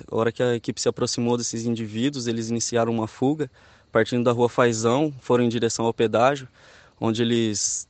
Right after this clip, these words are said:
deslocaram por trás do pedágio e vieram em direção ao centro da cidade. Próximo ao centro, na Rua Urutau, eles desembarcaram do veículo e começaram a pular várias casas. É, diante disso, a equipe da, as equipes da Sétima Companhia Independente,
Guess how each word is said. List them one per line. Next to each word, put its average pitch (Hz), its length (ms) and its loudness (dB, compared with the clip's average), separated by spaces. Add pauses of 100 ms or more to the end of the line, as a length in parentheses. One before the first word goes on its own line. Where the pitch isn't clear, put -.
deslocaram 120 480 2
por 117 140 -2
trás 123 260 4
do 120 60 -10
pedágio 123 580 2
e 123 80 0
vieram 117 800 0
em 117 120 -2
direção 120 400 -2
ao 127 60 2
centro 120 340 -2
da 120 100 -4
cidade. 104 480 -4 (420)
Próximo 127 320 4
ao 135 80 2
centro, 123 420 -2
na 113 280 2
Rua 113 240 0
Urutau, 135 640 2 (300)
eles 113 140 -2
desembarcaram 120 640 2
do 117 80 -4
veículo 120 520 -4 (300)
e 110 280 -2
começaram 120 520 0
a 117 160 0
pular 120 340 2
várias 123 320 4
casas. 127 520 0 (420)
É, 104 240 0
diante 120 320 -2
disso, 131 300 -2
a 127 80 2
equipe 120 340 -6
da, 107 340 0
as 104 180 -6
equipes 113 280 -8
da 110 120 -2
Sétima 113 320 -4
Companhia 113 380 -2
Independente, 110 800 -4